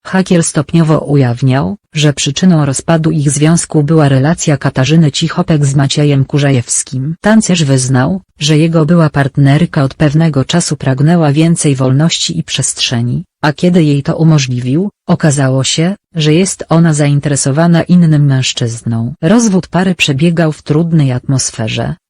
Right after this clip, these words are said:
co Hakiel wielokrotnie podkreślał. Obecnie nie utrzymuje on dobrych relacji z byłą żoną i nie widzi potrzeby spotykania się z nią czy rozmawiania.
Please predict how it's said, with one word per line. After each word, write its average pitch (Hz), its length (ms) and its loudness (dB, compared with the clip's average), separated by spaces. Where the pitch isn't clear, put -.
co 170 140 -2
Hakiel 156 420 0
wielokrotnie 147 680 0
podkreślał. 127 840 -4
Obecnie 190 500 2
nie 170 180 4
utrzymuje 165 600 2
on 151 240 2
dobrych 160 400 -2
relacji 147 440 0
z 135 60 -4
byłą 143 360 2
żoną 160 320 2
i 160 100 -2
nie 143 180 4
widzi 151 320 0
potrzeby 151 460 -2
spotykania 160 640 0
się 147 180 -2
z 139 120 -2
nią 151 180 2
czy 147 160 -2
rozmawiania. 127 840 -2